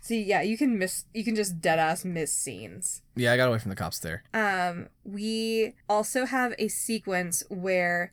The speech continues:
Speaker 1: Scott Shelby and his best friend Lauren have a clue.
Speaker 2: Oh.
Speaker 1: They have an envelope with a letter from the killer.
Speaker 2: That's right.
Speaker 1: And they go to investigate it.
Speaker 2: That's right.
Speaker 1: And he's like, "Well, let's look at this.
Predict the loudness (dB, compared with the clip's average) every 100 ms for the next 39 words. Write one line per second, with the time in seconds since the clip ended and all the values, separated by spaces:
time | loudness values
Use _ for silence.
0 | _ -6 -2 0 4 2 2 0 4 4
1 | 4 2 2 0 -4 2 2 2 0 0
2 | -2 -4 0 2 4 4 2 -4 -14 -12
3 | -2 0 0 0 4 6 6 4 -6 -12
4 | 6 10 10 6 -6 4 4 6 6 6
5 | 6 2 4 6 8 6 6 2 2 4
6 | 6 6 6 4 0 0 -2 -4 -4 -4
7 | -6 -4 0 2 4 2 0 -2 -4 -6
8 | -6 -2 2 0 -2 0 2 4 4 2
9 | 2 0 0 0 0 -4 -4 -6 -6 -8
10 | -8 -4 -2 0 0 0 -2 0 0 -2
11 | -4 2 2 2 -6 -16 -16 -8 -6 -2
12 | -2 0 0 0 0 -4